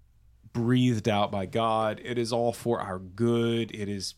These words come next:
profitable for teaching. It's profitable, profitable for correcting people who are off track, for training people in righteousness.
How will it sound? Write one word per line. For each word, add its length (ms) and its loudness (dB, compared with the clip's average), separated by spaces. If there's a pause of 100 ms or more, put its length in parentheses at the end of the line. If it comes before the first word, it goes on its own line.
(220)
profitable 500 0
for 140 -10
teaching. 760 -6
It's 120 -8
profitable, 540 -2 (260)
profitable 440 2
for 160 -6
correcting 760 -2
people 420 -6
who 160 -6
are 80 0
off 180 -2
track, 520 -2 (500)
for 120 -6
training 600 2
people 300 -6
in 80 -10
righteousness. 920 -8